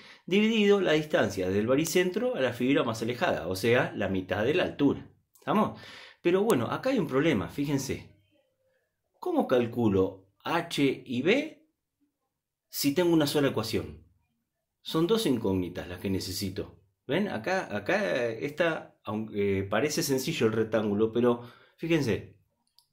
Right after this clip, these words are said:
solamente tengo una ecuación. ¿Cómo hago para calcular dos incógnitas?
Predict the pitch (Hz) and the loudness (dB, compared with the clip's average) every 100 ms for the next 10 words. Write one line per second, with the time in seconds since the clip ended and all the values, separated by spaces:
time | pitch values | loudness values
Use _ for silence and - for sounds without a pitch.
0 | _ _ - - 190 185 170 180 175 160 | _ _ -8 2 4 4 2 0 0 0
1 | 170 220 143 160 160 110 104 98 98 104 | 0 0 0 2 2 2 2 0 0 -2
2 | 101 98 104 98 98 95 92 82 82 82 | -2 -2 -2 -2 -4 -4 -4 -4 -8 -14
3 | - | -18